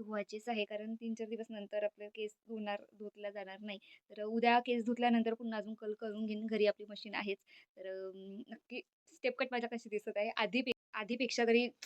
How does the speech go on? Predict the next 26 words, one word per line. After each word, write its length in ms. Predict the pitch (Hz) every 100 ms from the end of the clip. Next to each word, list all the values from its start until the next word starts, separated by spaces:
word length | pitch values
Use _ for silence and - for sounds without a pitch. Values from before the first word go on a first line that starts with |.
| -
भरपूर 300 | 226 220 240
लुक 200 | 233 226
असा 160 | 226 233
चेंज 340 | - 233 214
झालेला 340 | 247 220 208 208
असेल 280 | 190 208 208
आणि 140 | 208
इकडे 200 | 202 226
अशी 160 | 214 226
वन 140 | 226
साइड 180 | 202 208 -
केलेली 220 | 208 208
आहे, 200 | 202 214
पण 360 | - - - -
एवढी 200 | 269 262
पण 100 | 302
असा 240 | 277 220 214 - -
छान 120 | 220
वाटला. 300 | 220 190 180 - - -
एखादी 260 | 220 220
म्हटलंच 460 | 233 214 190 190 208
की 300 | 220 220 220 -
प्रगती 340 | 220 202 220
आणि 160 | 226 214
एक, 140 | 214
अ, 240 | 220 208